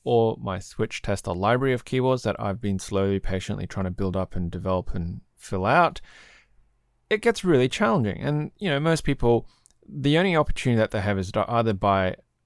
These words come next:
a switch tester, which will contain whatever vendors have available in stock, or, or go to meetups. Are we at the point, though, where it just gets harder and harder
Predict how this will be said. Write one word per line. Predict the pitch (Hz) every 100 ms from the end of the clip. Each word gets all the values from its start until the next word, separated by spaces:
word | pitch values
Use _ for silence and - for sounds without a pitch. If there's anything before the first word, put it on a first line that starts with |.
| -
a | 117
switch | - 131 -
tester, | 101 90 101
which | 92
will | 98
contain | - 92 90 87 95 -
whatever | - 104 98 92
vendors | 87 92 90 87 - - _
have | - 107 92
available | 104 92 90 92
in | 90
stock, | - - 160 135 - - - _ _ _ -
or, | 127
or | 120 139
go | 120
to | 107
meetups. | 113 98 - - - - - _ _ _ - - _ _ _ _ _ _ -
Are | 165
we | 202 185
at |
the | 175
point, | - 202 160 -
though, | 165 95 92
where | 104 127 120 117 120
it | 139
just | 156 156
gets | 190 -
harder | 147 143 131
and | 110
harder | 107 95 90 87